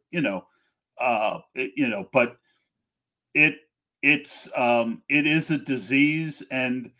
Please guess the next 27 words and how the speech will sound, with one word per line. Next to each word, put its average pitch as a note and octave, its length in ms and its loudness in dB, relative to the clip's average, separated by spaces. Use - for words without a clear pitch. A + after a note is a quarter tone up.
you C#3+ 100 6
know, A#2+ 280 4
I've C3+ 340 2
been C3+ 120 -4
profitable C#3 680 -2
the C3+ 100 -6
last C3 400 0
two D3 160 0
years, C#3 460 0
but A#2+ 280 -6
every C#3 300 2
year C3+ 260 2
it A#2+ 120 -2
drives C3+ 420 0
me B2 140 0
a G#2+ 80 -4
little B2+ 320 -2
nuts C3 580 2
when B2 240 -2
I A#2+ 140 -2
see C3+ 360 0
how B2 180 0
much A#2+ 280 -8
I G#2+ 100 -6
spend A2+ 520 -6
doing A2 340 -4
this. - 340 -16